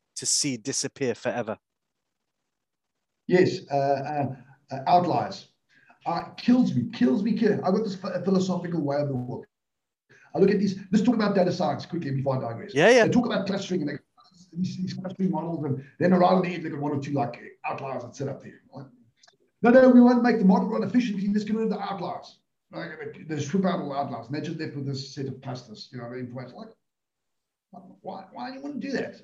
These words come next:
Speaker 2: I don't, I don't understand. And maybe I'm not a data scientist, okay, so maybe they got a, there's a reason, but I'm not one. But, like, why do you want to do that?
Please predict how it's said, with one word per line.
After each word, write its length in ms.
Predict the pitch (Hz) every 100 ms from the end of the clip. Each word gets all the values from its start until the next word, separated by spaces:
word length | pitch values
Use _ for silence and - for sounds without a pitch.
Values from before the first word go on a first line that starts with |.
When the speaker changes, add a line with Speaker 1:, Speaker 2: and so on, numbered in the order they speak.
| -
Speaker 2:
I 140 | 190
don't, 100 | 208
I 120 | 214 190
don't 80 |
understand. 480 | 214 208 190 151 - -
And 100 | 185
maybe 240 | - -
I'm 120 | - 214
not 120 | 240
a 60 |
data 200 | 139 156
scientist, 480 | - 175 131 117 - 180
okay, 220 | 120 104
so 140 | -
maybe 260 | 139 151 160
they 100 | 143
got 120 | 143
a, 100 | 131
there's 180 | 120 123
a 40 | 117
reason, 200 | 107 -
but 100 | 131
I'm 160 | 147 135
not 200 | - -
one. 140 | 101
But, 200 | 107 131 - _ _
like, 240 | - 185 -
why 180 | 160 185
do 60 | 214
you 60 |
want 100 | 190
to 80 | 185
do 120 | 190 185
that? 140 | 185